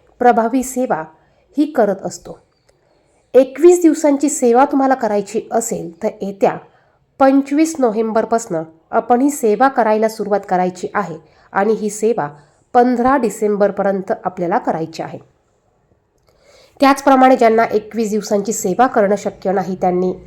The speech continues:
अकरा दिवसांची सेवा केली तरी चालेल. ज्यांना खूप इच्छा आहे सेवा करण्याची, परंतु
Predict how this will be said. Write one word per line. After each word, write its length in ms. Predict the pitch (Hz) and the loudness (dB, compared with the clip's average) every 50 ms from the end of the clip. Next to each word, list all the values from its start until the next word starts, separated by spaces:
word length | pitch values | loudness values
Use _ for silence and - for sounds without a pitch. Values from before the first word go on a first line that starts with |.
| - - | -4 -4
अकरा 340 | 226 220 - - 233 262 277 | -4 -4 0 2 2 2 4
दिवसांची 480 | 269 240 214 - 233 208 202 - 214 | 2 0 -2 -2 -2 -4 -2 -4 -8
सेवा 340 | 202 - 208 185 175 190 185 | -6 -4 -4 -4 -2 -2 -4
केली 320 | 185 185 185 175 175 180 175 - | -4 -4 -6 -6 -6 -6 -6 -6
तरी 140 | 170 180 | -6 -6
चालेल. 420 | 175 175 - 196 175 156 160 165 165 - - _ _ - - - - - - - - - 214 - | -6 -8 -6 -6 -6 -4 -6 -8 -8 -10 -18 _ _ -20 -20 -20 -20 -20 -20 -20 -18 -12 -2 2
ज्यांना 440 | 277 254 262 262 262 262 254 262 254 - - _ _ _ _ _ _ _ | 4 4 4 4 4 4 4 4 2 0 -8 _ _ _ _ _ _ _
खूप 260 | - - 285 339 339 339 | -4 2 2 2 4 2
इच्छा 340 | - - - - - 247 | -2 -2 -6 -2 0 0
आहे 300 | 214 156 202 190 196 220 | 2 0 0 0 -2 -2
सेवा 320 | 214 - - 202 185 202 196 | -2 -2 -4 -2 0 -2 -2
करण्याची, 560 | 196 - 190 180 180 208 226 220 - 156 151 - - _ _ _ _ - | -2 0 -2 0 0 0 -2 -2 -6 -14 -14 -14 -18 _ _ _ _ 0
परंतु 520 | 233 226 226 226 226 220 220 233 220 214 | 2 4 4 4 0 0 -2 -2 -2 -2